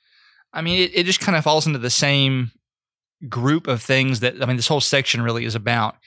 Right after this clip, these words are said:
It's a time extender. And I think that the team was working with what they had to try and draw this game out from a, uh,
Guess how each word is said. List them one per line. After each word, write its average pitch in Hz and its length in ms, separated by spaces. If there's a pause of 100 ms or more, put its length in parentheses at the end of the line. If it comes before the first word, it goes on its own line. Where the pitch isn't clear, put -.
(160)
It's 127 140
a 123 40
time 117 280
extender. - 600 (580)
And 120 320
I 120 100
think 139 240
that 139 240
the 127 100
team 151 280
was 127 120
working 135 340
with 120 140
what 123 240
they 123 140
had 120 400
to 117 60
try 127 380
and 120 300
draw 123 320
this 120 180
game 120 240
out 113 300
from 117 240
a, 110 280 (720)
uh, 110 220